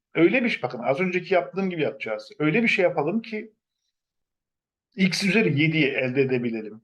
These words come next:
Önce bir paydaları eşitleyelim. Yani x kare artı bir artı x eşittir şey.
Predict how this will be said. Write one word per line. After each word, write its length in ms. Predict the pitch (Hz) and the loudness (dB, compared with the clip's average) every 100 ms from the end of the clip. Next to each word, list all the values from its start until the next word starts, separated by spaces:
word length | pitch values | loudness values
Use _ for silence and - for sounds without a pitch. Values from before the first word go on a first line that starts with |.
| - 240 | -14 0
Önce 280 | 269 285 269 | 2 4 2
bir 100 | 247 | 4
paydaları 500 | 233 233 240 220 208 | 2 2 2 2 2
eşitleyelim. 580 | 202 185 - 117 117 135 | 0 -2 -4 -6 -4 -2
Yani 260 | 117 120 | 0 -2
x 240 | - 160 - | -6 -8 -2
kare 320 | 165 135 110 | 0 0 0
artı 460 | 117 113 - 151 | -2 -6 -8 -6
bir 400 | 143 160 156 117 | -2 -2 0 0
artı 260 | 117 - - | 0 0 -10
x 360 | 160 160 160 - _ _ _ - | -8 -10 -10 -18 _ _ _ 0
eşittir 560 | 139 123 - 107 - | 0 0 -2 -6 -6
şey. 300 | - 110 - | -4 -6 -8